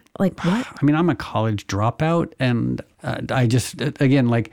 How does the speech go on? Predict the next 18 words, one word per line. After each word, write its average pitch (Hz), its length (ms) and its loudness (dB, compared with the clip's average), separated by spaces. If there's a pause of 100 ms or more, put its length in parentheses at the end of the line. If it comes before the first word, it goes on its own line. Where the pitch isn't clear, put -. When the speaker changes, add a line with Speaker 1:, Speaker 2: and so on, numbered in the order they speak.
Speaker 2:
I 131 100 2
love 127 320 2
these 127 220 2
inspiring 113 680 0
people, 131 560 0
but 123 100 2
I 113 80 4
do 110 160 2
sort 107 240 0
of 98 80 0
feel 101 200 0
kind 101 200 0
of 92 80 0
inadequate 92 500 -2
by 98 120 -2
comparison. 95 640 -2 (320)
Speaker 1:
Oh, 208 80 4
yeah. 160 280 2